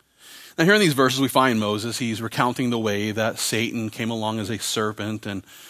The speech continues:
deceived Eve there in the Garden of Eden. And we must not fail to notice that he began this deceptive process with a very simple question.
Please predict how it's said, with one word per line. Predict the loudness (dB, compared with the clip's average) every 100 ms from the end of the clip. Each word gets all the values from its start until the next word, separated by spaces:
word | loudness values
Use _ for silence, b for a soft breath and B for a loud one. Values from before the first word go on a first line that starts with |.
| B
deceived | -2 0 2 2 2 0 -4
Eve | 0 0 0 -2
there | 0 0
in | 0
the | -2
Garden | 0 0 0
of | -4
Eden. | -6 -8 -10 -14 b b b b b 0
And | 4
we | 6
must | 6 6
not | 4
fail | 6 6
to | 6
notice | 8 6 6
that | 2
he | 0
began | -2 0 4 6 6 6 4 0 b b 4
this | 4 4
deceptive | -2 -2 2 4 4 6 2 2
process | 4 8 8 6 4 4
with | 2
a | 4
very | 6 4
simple | 2 2 2 2 -4
question. | 4 4 4 0 0